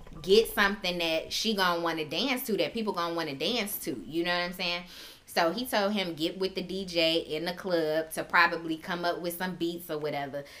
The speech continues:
that would give his music some oomph. So, of course, he go back to the drawing board and he come up with a song. And the night that Mercedes was supposed, like,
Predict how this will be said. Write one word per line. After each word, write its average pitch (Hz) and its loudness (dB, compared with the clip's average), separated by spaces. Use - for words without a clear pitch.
that 175 2
would 170 4
give 175 0
his 170 -2
music 165 -4
some 160 -4
oomph. 196 -4
So, - 4
of 170 6
course, 202 6
he 220 -2
go 175 4
back 175 2
to 190 0
the 180 2
drawing 170 2
board 165 4
and 156 -6
he 190 -8
come 185 -2
up 170 2
with 160 0
a 190 0
song. 165 -2
And 160 -4
the 180 -2
night 175 6
that 175 4
Mercedes 180 0
was 156 -6
supposed, 185 2
like, 180 6